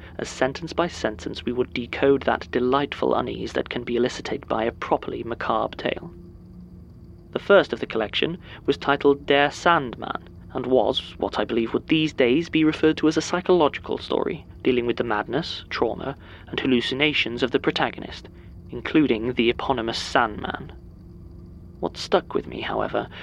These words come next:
was a description given of a particularly horrific interpretation of the Sandman. Far from the comforting friend of children he is so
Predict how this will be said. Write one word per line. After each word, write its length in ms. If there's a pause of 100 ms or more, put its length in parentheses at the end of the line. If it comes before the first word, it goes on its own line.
(100)
was 140
a 40
description 500
given 420
of 140
a 40
particularly 680
horrific 640
interpretation 800
of 120
the 80
Sandman. 520 (720)
Far 300
from 160
the 80
comforting 480
friend 400
of 100
children 480
he 140
is 80
so 260